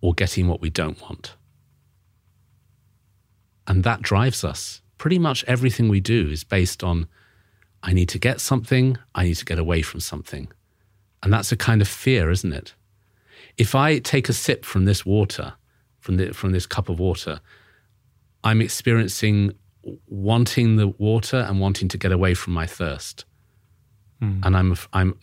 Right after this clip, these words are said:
Speaker 1: there's a fear there. There's a fear of the thirst. I can't just sit with the thirst. Of course, we need to drink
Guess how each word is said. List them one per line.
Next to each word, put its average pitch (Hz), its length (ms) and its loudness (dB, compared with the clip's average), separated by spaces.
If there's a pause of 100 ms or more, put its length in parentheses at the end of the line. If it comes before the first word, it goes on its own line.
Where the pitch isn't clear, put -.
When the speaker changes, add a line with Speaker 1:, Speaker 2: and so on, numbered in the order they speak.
Speaker 1:
there's 98 280 0
a - 40 -2
fear 156 420 0
there. 73 180 -4
There's 85 160 -2
a 90 60 -2
fear 117 460 2
of 95 100 -2
the - 100 -12
thirst. 98 500 -2
I 95 60 -2
can't 98 320 0
just - 180 -2
sit - 200 -4
with 92 160 -4
the - 100 -14
thirst. 98 360 -4
Of 123 80 -10
course, - 260 -2
we 113 100 0
need 107 160 2
to 95 100 -10
drink 95 260 -2